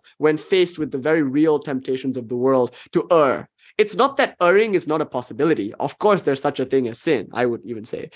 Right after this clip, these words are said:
sin in the sense of missing the mark, of doing wrong actions, but it doesn't help you to, to, to think of that, right? Just, like, thinking about error, thinking about sin is the best way to ensure that you do those <laughs> things. So we say,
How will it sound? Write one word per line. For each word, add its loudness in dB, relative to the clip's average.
sin 4
in 2
the 4
sense 2
of -4
missing 2
the 2
mark, 2
of -8
doing 0
wrong -4
actions, -6
but 2
it 2
doesn't 2
help 2
you 4
to, 0
to, 0
to -2
think 2
of 2
that, -4
right? 2
Just, 0
like, 0
thinking 0
about 2
error, 4
thinking -2
about 0
sin -4
is -4
the -2
best -4
way 2
to -4
ensure 0
that 0
you -4
do 0
those -4
<laughs> -12
things. -8
So 4
we 4
say, 2